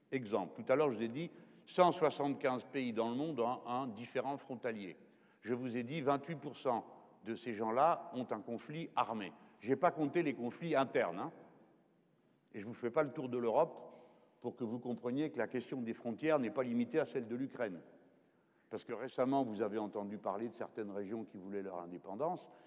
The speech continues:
et la réponse qu'on leur a faite n'était pas spécialement amicieuse, hein. Ça a été tout de suite, euh, « Si c'est comme ça, dégagez tous », ça c'était pour les Catalans, et pour les Écossais, ils vont dire quoi ?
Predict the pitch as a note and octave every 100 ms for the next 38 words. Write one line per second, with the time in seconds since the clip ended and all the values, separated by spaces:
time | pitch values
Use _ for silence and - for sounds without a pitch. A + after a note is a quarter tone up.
0 | - G#2+ G2+ G#2+ C3 B2 - G#2 F#2+ F#2
1 | - D#3+ D#3 - C3+ - G#2+ - A2 C#3+
2 | C3+ C3+ C3 B2+ G#2 E2 - G#2 C3 -
3 | - _ _ _ _ - A2 F#2+ C3 A#2
4 | G2 - D#3 C3 F#2 - - - - B2+
5 | D3+ D3 C#3 D#3+ C#3 B2+ B2 A#2+ A#2 F3+
6 | F3+ - - - A#2 - G2+ G#2 A2 G2+
7 | F#2 E2+ A2 D3+ F#3+ - - - - A#2
8 | A#2+ A#2 D#3 B2 A#2+ G#2+ A#2 A2+ G2 D#3
9 | D#3 A2+ G#2 - - C3 E3+